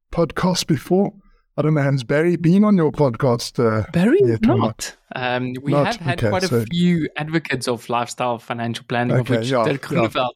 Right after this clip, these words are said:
Speaker 2: is probably the most <laughs> vocal one, so.
Speaker 1: Yes, exactly, yeah. Yeah, so that, uh, I met Dirk in those days long ago. But,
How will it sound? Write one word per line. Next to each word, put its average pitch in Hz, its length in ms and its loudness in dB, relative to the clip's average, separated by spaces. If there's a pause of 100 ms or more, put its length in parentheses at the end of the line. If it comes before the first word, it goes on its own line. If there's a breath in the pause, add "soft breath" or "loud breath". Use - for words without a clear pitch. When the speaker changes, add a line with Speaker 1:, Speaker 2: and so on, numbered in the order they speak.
(120)
Speaker 2:
is 143 120 -16
probably 143 220 -2
the 139 100 -4
most 147 260 -6
<laughs> - 0 -
vocal 175 440 -4
one, 131 200 -2
so. 135 100 2
Speaker 1:
Yes, 190 200 -8 (300 loud breath)
exactly, 143 460 -2
yeah. 117 260 0 (360)
Yeah, 127 180 2
so 143 180 0
that, 139 240 0
uh, 147 240 2
I 135 120 0
met 139 260 -2
Dirk 143 300 0
in 135 80 2
those 139 340 0
days 139 500 0
long 135 200 2
ago. 139 320 2
But, 151 180 -2